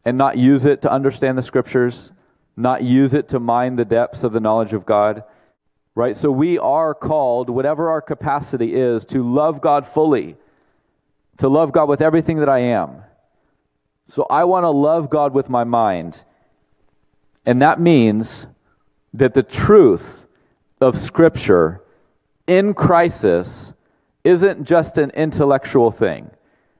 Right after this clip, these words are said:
I'm not just saying, My world's being turned upside down, intellectually I know that God is the sustainer of all things. The whole point in the truth, the whole point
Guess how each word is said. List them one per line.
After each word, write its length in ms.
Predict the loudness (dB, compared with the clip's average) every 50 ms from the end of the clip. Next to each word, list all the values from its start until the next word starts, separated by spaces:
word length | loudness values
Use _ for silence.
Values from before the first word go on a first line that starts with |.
| _ _ _
I'm 180 | -4 -2 0 2
not 220 | 0 0 0 -2
just 300 | -2 -2 -2 -2 -2 -2
saying, 320 | -2 -2 0 -2 -2 -2
My 100 | -2 -2
world's 380 | -2 0 0 0 0 0 -2 -4
being 180 | -4 -6 -6 -4
turned 260 | -4 -4 -4 -2 -2
upside 360 | -4 -4 -4 -2 -2 0 0
down, 440 | 0 0 0 0 0 -2 -2 -6 -10 -16 _ _ _ _ _ _ _ _ _ -6
intellectually 960 | -6 -4 -4 -2 -2 0 2 0 0 -2 -6 -6 -2 -2 0 0 0 0 0
I 140 | 0 -2 -2
know 580 | -4 -2 -2 0 0 0 0 -2 -4 -6 -8 _ _ _ _ _ _ _
that 140 | -4 -2 0
God 240 | 0 0 2 2 0
is 100 | 0 0
the 120 | -2 -4
sustainer 600 | -2 -2 -4 -4 -4 -2 -2 -2 0 0 0 0
of 140 | 0 0 0
all 160 | 0 0 0
things. 560 | -2 -4 -6 -8 -8 -12 -18 -20 -20 -20 -20 -20 _ _ _ _ _ _ _
The 120 | -2 -2 -2
whole 260 | 2 2 2 2 2
point 460 | 0 -2 -2 0 0 0 0 -2 -2 -2
in 160 | 0 0 0
the 100 | 0 -2
truth, 480 | -4 0 2 4 4 4 2 0 -4 -10 -20 _ _ _ _ _ _ _ _ _ _ _ _ _
the 100 | 0 0
whole 260 | 2 2 4 4 4
point 440 | 4 2 2 4 4 2 2 -2 -8